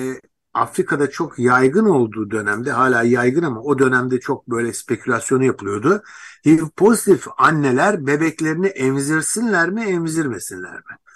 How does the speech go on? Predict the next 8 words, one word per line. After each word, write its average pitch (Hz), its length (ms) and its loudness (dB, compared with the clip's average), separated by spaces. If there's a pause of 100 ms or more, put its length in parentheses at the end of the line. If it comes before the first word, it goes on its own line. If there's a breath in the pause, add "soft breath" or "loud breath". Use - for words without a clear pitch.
(460 loud breath)
Sütten, 180 720 2 (100)
e, 147 180 2 (100)
kısmen 165 560 2
de 147 60 2
olsa 135 280 0
geçtiği 131 600 -2
bilindiği 123 400 0
halde 113 460 -2